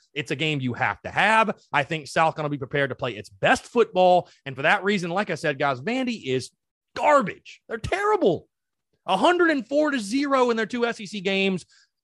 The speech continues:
Uh, Vanderbilt probably doesn't even hit double digits in points. Give me the Gamecocks covering the eighteen points. Again, fade the public, and I feel like the public, at least South Carolina Nation, the public is all saying, "Oh, my goodness, doom and gloom. We're terrible. Vandy this, Vandy that. Vandy's gonna cover."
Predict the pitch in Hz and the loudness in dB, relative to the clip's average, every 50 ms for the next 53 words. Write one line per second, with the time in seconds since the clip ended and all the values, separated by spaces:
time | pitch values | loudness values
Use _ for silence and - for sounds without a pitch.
0 | _ _ _ _ - 147 - _ - 160 160 - - - 139 196 240 269 269 254 | _ _ _ _ -12 -12 -12 _ -20 -20 -20 -16 -10 -4 0 2 2 2 4 4
1 | 247 240 - - - 208 214 226 220 226 196 196 170 190 180 175 170 170 - 151 | 2 2 2 0 0 0 2 2 2 2 0 -2 -4 -4 -6 -6 -6 -4 0 0
2 | 156 143 151 135 143 127 123 113 120 113 107 - 110 104 92 113 180 220 262 277 | 2 2 0 -2 -2 -4 -4 -8 -10 -10 -10 -10 -10 -10 -4 -2 0 0 0 0
3 | 254 170 180 190 190 175 - 185 175 175 - - - - 202 208 226 214 202 196 | 0 0 0 -2 0 2 2 2 2 2 0 -2 -2 0 0 0 0 0 0 -2
4 | 196 180 - 190 180 156 - 170 170 165 - 147 160 170 160 - _ _ _ _ | -2 -4 -6 -8 -8 -6 -4 -4 -4 -4 -4 -2 -2 -2 -4 -4 _ _ _ _
5 | _ _ - 202 220 254 269 220 214 - - - 185 190 180 170 190 180 - 156 | _ _ 0 2 2 4 2 2 0 0 2 4 4 4 4 4 2 0 0 -4
6 | 143 135 - 233 240 247 214 - 156 - - 180 185 165 175 160 - - 165 170 | -6 -4 -2 0 0 0 -2 -4 -6 -4 0 0 0 0 -2 -6 -6 -6 -8 -6
7 | - - 180 170 160 151 - 156 156 156 156 156 156 151 - 156 151 143 _ _ | -2 0 2 2 2 0 -2 -2 -2 0 0 0 0 0 -2 -4 -6 -8 _ _
8 | _ - 143 135 - - 185 185 170 170 139 151 143 165 170 170 160 - - 170 | _ -4 -4 -2 2 2 2 2 2 0 -2 0 2 2 2 2 2 0 -2 -2
9 | 165 165 156 165 185 196 190 175 147 139 123 117 143 175 170 175 170 131 117 120 | -2 0 0 2 2 2 2 0 -2 -2 -4 -4 -4 -4 -4 -4 -6 -6 -4 -2
10 | 175 196 196 180 156 139 127 135 165 180 180 175 165 139 120 117 - - 196 196 | -2 -2 -2 -2 -4 -6 -4 -4 -2 -2 -2 -2 -2 -4 -6 -6 -4 -2 0 2
11 | 196 196 185 185 160 135 160 175 185 196 196 196 180 156 165 170 170 - - 151 | 2 2 2 0 0 0 0 0 0 -2 -4 -6 -4 -2 -2 -2 -2 -2 -4 -4
12 | 170 185 196 196 180 170 175 175 170 - _ _ _ - 165 180 202 208 185 143 | -2 -2 -2 -2 0 2 2 2 0 -2 _ _ _ -2 -2 0 0 -2 -2 -2
13 | 185 165 151 - 175 165 151 165 147 - _ | -4 -2 0 2 2 2 2 0 -2 -4 _